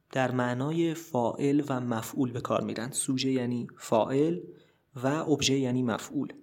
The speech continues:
مثلاً سوژه می‌شه فاعل درک، کسی که داره روی موضوع دقت می‌کنه و سعی می‌کنه اون رو درک کنه، و ابژه می‌شه، اه، جهان اطراف که داره سعی می‌کنه در اونها دقت کنه و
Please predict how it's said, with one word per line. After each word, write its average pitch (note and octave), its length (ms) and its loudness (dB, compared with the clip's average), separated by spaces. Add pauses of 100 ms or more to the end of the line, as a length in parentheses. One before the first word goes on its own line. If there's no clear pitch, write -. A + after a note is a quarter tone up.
(140)
مثلاً A#2+ 300 0
سوژه A#2+ 320 -2
می‌شه A#2 200 0
فاعل B2 400 2
درک، D3 480 -6
کسی A#2 240 -6
که A2+ 160 -2
داره A2 340 0 (420)
روی B2 180 0
موضوع A2 420 -2
دقت A2+ 420 -2
می‌کنه A2 280 -2
و A2 100 -2
سعی A2+ 240 -4
می‌کنه A#2 240 -6
اون C3+ 120 -4
رو D#3 80 -2
درک D#3 260 -4
کنه، E3 260 -4
و C#3 100 -4
ابژه C3+ 420 -2
می‌شه، D#3 400 0 (640)
اه، A2 440 -4
جهان C#3+ 380 2
اطراف C3 500 4
که B2 400 -2
داره A2+ 160 0
سعی A2+ 200 0
می‌کنه A2+ 260 -2
در G#2+ 160 2
اونها G#2+ 220 -2
دقت A2 400 -2
کنه A#2 220 -4
و A2 200 0